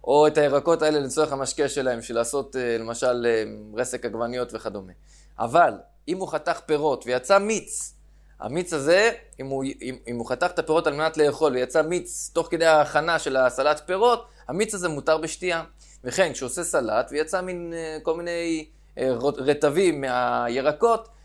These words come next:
הר-, הרטבים האלה מותרים בשתייה. למה? כי הדין של שאר הפירות ושאר הירקות, בזמננו כמעט כל הפירות והירקות, יש להם דין של פירות שלפעמים סוחטים אותם ולפעמים אוכלים אותם לא על ידי סחיטה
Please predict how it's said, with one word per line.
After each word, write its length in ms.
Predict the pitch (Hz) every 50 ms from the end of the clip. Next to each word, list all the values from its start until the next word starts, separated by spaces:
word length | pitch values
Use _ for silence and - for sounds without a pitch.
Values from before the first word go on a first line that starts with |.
| - - - - _ -
הר-, 520 | 113 117 107 110 113 113 107 120 123 120 -
הרטבים 520 | 123 113 113 113 - 123 120 151 175 170 160
האלה 220 | 170 175 170 156
מותרים 460 | 131 123 120 120 131 151 190 226 214
בשתייה. 500 | 185 165 - - - 151 139 135 127 123 113 - - - - -
למה? 300 | - 165 185 175 165 147
כי 180 | - - 131
הדין 520 | 123 120 117 117 117 113 113 156 196 190 170
של 200 | - 160 135 120
שאר 280 | - - 175 170 165
הפירות 380 | 156 156 147 147 147 160 151 -
ושאר 440 | 113 - 151 151 151 151 147 143 143 - - - - - -
הירקות, 560 | - 131 127 139 135 - 202 202 190 185 -
בזמננו 540 | 123 135 131 131 139 151 170 190 190 170 139
כמעט 300 | - 156 160 175 165 -
כל 220 | - - 208 214 196
הפירות 300 | - - 160 160 160 156
והירקות, 580 | 151 147 143 131 135 - - 131 131 131 - - - _ _ _ -
יש 180 | - 139 135 -
להם 160 | 151 143 135
דין 200 | 135 165 160 151
של 180 | - 160 131 -
פירות 220 | 147 147 156 147
שלפעמים 460 | 151 143 123 - 135 131 151 160 156
סוחטים 380 | - - 143 - - 170 160 147
אותם 220 | 139 - 139 120
ולפעמים 500 | 117 117 117 - 127 139 143 139 127 120 - _ _ _ _ - -
אוכלים 300 | 110 107 - 151 156 143
אותם 280 | 135 - 127 117 127
לא 120 | 165 196 208
על 80 | 202
ידי 240 | 185 165 147 156 147
סחיטה 500 | - - - 147 131 - 127 117 113 110